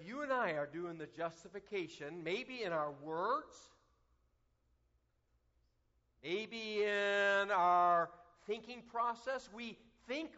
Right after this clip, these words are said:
we're justifying. I, "Hey, I'm gonna go to heaven because I believe I'm a good person." You have done the justification, not God.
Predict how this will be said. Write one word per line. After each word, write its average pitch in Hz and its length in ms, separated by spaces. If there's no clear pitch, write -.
we're 214 200
justifying. 247 420
I, 240 200
"Hey, 269 180
I'm 285 260
gonna 226 200
go 214 160
to 202 80
heaven 240 440
because 254 300
I 277 140
believe 254 360
I'm 220 220
a 240 80
good 240 360
person." 277 520
You 277 260
have 220 260
done 170 180
the 165 80
justification, 151 880
not - 260
God. 127 260